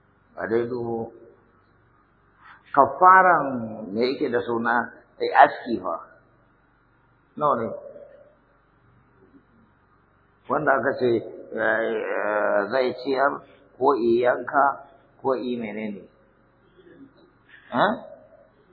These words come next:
Ne? Eh, amma mudu na rabi biyu ko? Sittatu masaki. Kaga to, an,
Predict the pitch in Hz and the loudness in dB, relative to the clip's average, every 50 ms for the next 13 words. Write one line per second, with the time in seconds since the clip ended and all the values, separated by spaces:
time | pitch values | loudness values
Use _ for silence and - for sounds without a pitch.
0 | - - - - _ - _ _ _ _ _ _ _ _ _ _ _ _ _ 117 | -20 -20 -20 -20 _ -20 _ _ _ _ _ _ _ _ _ _ _ _ _ -2
1 | 131 156 190 214 - - - - - - - - - - - - - - - - | -2 -2 -2 -4 -8 -16 -20 -20 -20 -20 -20 -20 -20 -18 -12 -10 -10 -10 -10 -14
2 | - - - - - _ _ _ _ _ _ _ _ _ _ _ _ _ _ _ | -16 -20 -20 -20 -20 _ _ _ _ _ _ _ _ _ _ _ _ _ _ _
3 | _ _ - 120 127 113 117 139 147 170 180 165 151 147 127 131 131 139 143 143 | _ _ 0 2 6 6 6 8 8 6 6 6 2 0 0 -2 0 0 2 2
4 | 135 123 120 123 120 117 127 123 123 107 131 156 156 - - - - - - - | 2 2 0 -2 -4 -2 -2 -2 -2 0 0 -2 -2 -2 -8 -16 -20 -20 -20 -20
5 | _ _ _ _ _ _ _ _ _ _ _ _ _ _ - - 143 131 - 160 | _ _ _ _ _ _ _ _ _ _ _ _ _ _ -12 -10 -10 -6 -4 -4
6 | - - 240 226 - - 117 110 - 107 117 107 - - - - - - _ _ | -2 0 0 0 2 2 2 2 2 -2 -4 -6 -6 -10 -18 -20 -20 -20 _ _
7 | _ _ _ _ _ _ _ _ _ _ _ _ _ _ _ _ _ _ _ _ | _ _ _ _ _ _ _ _ _ _ _ _ _ _ _ _ _ _ _ _
8 | _ _ _ _ _ _ _ - 127 127 135 135 139 135 123 123 110 123 139 | _ _ _ _ _ _ _ 2 4 4 6 6 4 4 4 2 2 2 2